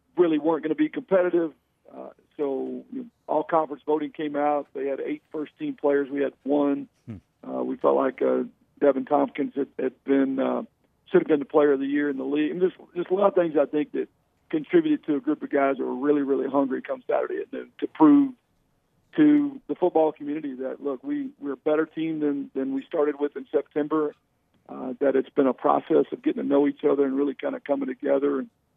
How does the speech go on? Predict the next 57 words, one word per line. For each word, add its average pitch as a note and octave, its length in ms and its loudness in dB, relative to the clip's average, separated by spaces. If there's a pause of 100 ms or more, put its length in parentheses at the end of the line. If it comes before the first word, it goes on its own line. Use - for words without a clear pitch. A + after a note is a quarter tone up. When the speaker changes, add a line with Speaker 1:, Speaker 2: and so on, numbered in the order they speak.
(240)
Speaker 1:
and C#3 140 -4
that C#3 140 4
we D3 120 0
were C#3+ 200 4
capable C#3 420 -2
of, B2+ 80 -4 (140)
of C3+ 120 -6 (100)
playing C#3+ 300 0
well C#3+ 220 2
and C3 80 -4
winning C#3 200 -4
that C3+ 140 -6
game. C3+ 280 -2
And B2+ 100 -4
obviously C3+ 560 -4 (380)
we D3 100 -2
played D3+ 220 4
our C#3 80 2
best D#3+ 320 4
ball C#3+ 420 2
for C#3+ 80 -12
three D3+ 220 -4
and D3 80 -2
a D3 40 0
half C#3+ 200 -2
hours C#3 420 -2 (720)
in, D3 280 0
uh, C#3 180 0
in D3 220 0
L C#3+ 220 2
A, C#3 460 0
and C3+ 300 -6
that, C3+ 300 -2
um, B2+ 320 -2
it D3 80 0
was B2+ 140 -2
enough C3+ 280 2
to C#3 100 -6
raise C3+ 240 2
the - 40 -8
trophy. D#3 520 4
And B2+ 100 -2 (560)
that's - 160 -4
all D#3 100 8
you D#3 80 4
gotta D#3 160 0
do, D#3+ 140 4
man. C3 160 -4
Be C#3+ 140 -2
the - 60 -8
best D3+ 220 0
team D3+ 180 -4
that D3 180 0
day, D3 160 4
and C3 100 -2
we C3+ 80 -4
were. C3 260 -4